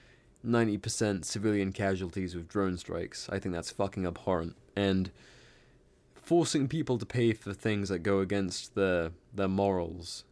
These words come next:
eh, it, not only against their morals, but that is causing death and destruction across the planet,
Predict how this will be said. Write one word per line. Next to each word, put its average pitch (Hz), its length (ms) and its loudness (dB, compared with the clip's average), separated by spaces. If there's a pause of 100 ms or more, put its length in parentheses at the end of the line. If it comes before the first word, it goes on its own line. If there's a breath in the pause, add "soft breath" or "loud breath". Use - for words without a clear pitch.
(100)
eh, 76 80 -6 (380)
it, 101 200 0
not 147 200 4
only 117 360 4
against 104 420 0
their 87 100 0
morals, 90 400 -2
but 87 240 -2
that 107 180 2
is 90 300 -2 (360)
causing 98 640 2
death 113 220 0
and 107 80 -4
destruction 95 480 -4
across 92 300 -4
the - 40 -10
planet, 92 420 -4